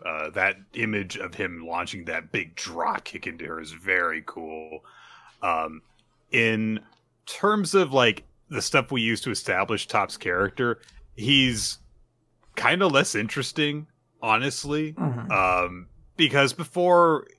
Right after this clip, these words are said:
Speaker 1: he was, you know, kinda like one of the, one of the kiddier sort of characters,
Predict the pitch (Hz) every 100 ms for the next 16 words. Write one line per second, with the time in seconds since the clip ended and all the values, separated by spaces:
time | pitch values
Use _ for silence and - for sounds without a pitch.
0 | _ 120 143 147 131 139 139 123 131 120
1 | - 117 110 101 - - - 107 107 104
2 | 95 - 104 104 101 - - 92 92 104
3 | 101 101 - - 110 101 - 95 95 98
4 | - 113 107 - -